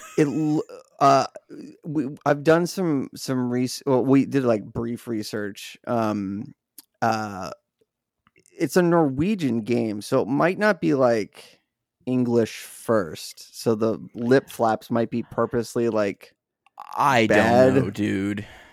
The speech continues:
Speaker 2: They, they, it gives P S two vibes. Where
Speaker 1: Yeah.
Speaker 2: it's like, there, there's not really actual mouth animations. The mouth just kinda, like, moves a little bit. Y-, yeah, but not, not even like that. For anyone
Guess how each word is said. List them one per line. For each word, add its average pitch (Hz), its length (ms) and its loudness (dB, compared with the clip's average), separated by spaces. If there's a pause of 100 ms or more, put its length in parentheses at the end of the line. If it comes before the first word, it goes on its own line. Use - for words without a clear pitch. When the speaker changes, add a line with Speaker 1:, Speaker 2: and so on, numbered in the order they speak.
(340)
Speaker 2:
They, 147 340 2
they, 147 300 2 (120)
it 147 240 -2
gives 127 480 0 (280)
P 110 200 2
S - 220 -4
two 90 260 -4
vibes. 65 680 -6
Where 120 120 4
Speaker 1:
Yeah. 101 320 6
Speaker 2:
it's 85 80 0
like, 98 260 0 (460)
there, 131 360 2
there's 127 380 -2
not 131 340 0
really 113 540 -2
actual 104 600 -4
mouth 90 420 -6
animations. 104 760 -4
The 101 100 -2
mouth 95 300 0
just - 180 -10
kinda, 92 200 -2
like, 76 260 -2 (240)
moves 92 460 -2
a 104 60 4
little 110 240 4
bit. 113 380 0 (720)
Y-, 117 220 -4
yeah, 120 380 -2
but 143 160 2
not, 180 260 4
not 175 220 2
even 143 200 -4
like 107 160 -2
that. 95 200 0
For 131 120 -2
anyone 139 420 -2